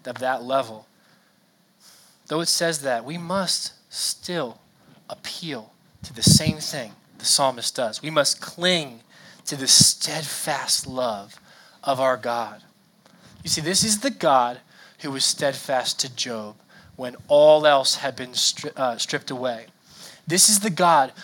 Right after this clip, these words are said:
who was steadfast towards Noah when the whole world derided him.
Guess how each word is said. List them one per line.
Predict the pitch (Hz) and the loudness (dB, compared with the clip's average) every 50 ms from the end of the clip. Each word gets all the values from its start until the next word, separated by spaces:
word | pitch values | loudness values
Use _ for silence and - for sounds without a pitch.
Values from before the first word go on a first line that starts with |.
| - - | -20 -14
who | - 160 | -10 -8
was | 151 147 147 - | -6 -2 0 0
steadfast | - - - 170 165 147 - - 165 160 151 147 - - - - | 0 0 0 -2 -2 -2 -4 0 2 2 2 4 2 0 -2 -4
towards | - 156 139 127 127 - - 127 127 | -4 -4 -6 -4 -4 -4 -6 -4 -2
Noah | 135 147 170 165 135 107 98 - - _ _ _ _ _ _ _ _ _ | 2 2 2 2 0 -4 -8 -12 -16 _ _ _ _ _ _ _ _ _
when | _ 147 143 | _ -6 0
the | 139 139 | 0 0
whole | 127 - - - - - 190 185 196 208 208 202 180 | 0 0 -4 -8 -4 0 2 4 4 4 4 2 -2
world | 156 151 147 151 160 165 165 165 151 135 127 120 117 | -6 -6 -4 -4 -2 -2 0 0 0 0 -2 -4 -8
derided | 127 123 113 131 123 127 131 139 139 131 - | -10 -8 -4 -2 0 2 0 0 -2 -8 -12
him. | - - - - | -14 -16 -18 -18